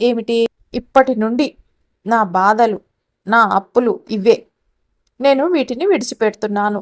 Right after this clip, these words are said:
శాశ్వతంగా" అని మనసులో చెప్పేసుకోండి. అలా చెప్పిన తర్వాత ఆ గుమ్మడికాయని తీసుకొని బయటకు వెళ్ళండి. బయటకెళ్ళి మీరు రోడ్డు పక్కన లేకపోతే చెట్టు క్రింద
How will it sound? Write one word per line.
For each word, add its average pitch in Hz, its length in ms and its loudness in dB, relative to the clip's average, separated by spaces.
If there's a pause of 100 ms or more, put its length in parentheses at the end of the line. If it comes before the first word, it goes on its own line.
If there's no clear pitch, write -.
శాశ్వతంగా" 214 760 0 (880)
అని 226 260 2 (200)
మనసులో 240 400 -2
చెప్పేసుకోండి. 202 760 -4 (640)
అలా 254 240 6
చెప్పిన 254 400 -4
తర్వాత 226 400 -2 (180)
ఆ 269 60 4
గుమ్మడికాయని 214 640 -2
తీసుకొని 214 460 -6 (340)
బయటకు 208 320 -2
వెళ్ళండి. - 380 -10 (140)
బయటకెళ్ళి 247 540 -2
మీరు 208 240 -4 (140)
రోడ్డు 214 280 -2
పక్కన 208 440 -8
లేకపోతే 220 480 -4
చెట్టు 214 320 -4
క్రింద 208 300 -6